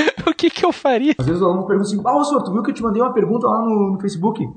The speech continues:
Speaker 2: "Ah, velho, não vi, só vou ver semana que vem quando eu tiver acesso à internet", então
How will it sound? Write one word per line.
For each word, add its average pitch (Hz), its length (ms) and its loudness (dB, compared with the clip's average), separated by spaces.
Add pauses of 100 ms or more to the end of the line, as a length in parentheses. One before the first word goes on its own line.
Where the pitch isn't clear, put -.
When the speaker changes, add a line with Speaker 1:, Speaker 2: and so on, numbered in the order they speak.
Speaker 2:
"Ah, 135 200 0
velho, 107 260 -4
não 151 260 -2
vi, 127 100 0
só 127 140 -2
vou 156 160 4
ver 175 100 2
semana 180 400 2
que 190 120 -2
vem 156 180 0
quando 175 160 -2
eu 165 60 -4
tiver 156 160 -4
acesso 156 260 -4
à 151 60 0
internet", 113 440 -2
então 139 440 -4